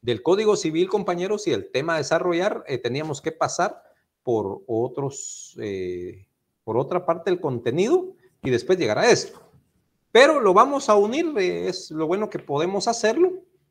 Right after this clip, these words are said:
Entonces, si se dan cuenta, los que están atentos y conectados,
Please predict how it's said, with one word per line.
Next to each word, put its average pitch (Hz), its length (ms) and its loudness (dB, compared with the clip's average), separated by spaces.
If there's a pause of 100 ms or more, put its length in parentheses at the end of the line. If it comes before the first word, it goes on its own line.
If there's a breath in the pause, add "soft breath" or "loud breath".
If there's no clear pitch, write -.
(420)
Entonces, 208 520 4
si 202 160 -2
se 147 160 4
dan 214 240 4
cuenta, 185 720 2
los 117 180 -4
que 113 80 -10
están 151 300 -2
atentos 185 560 -2
y - 40 -8
conectados, 160 800 -4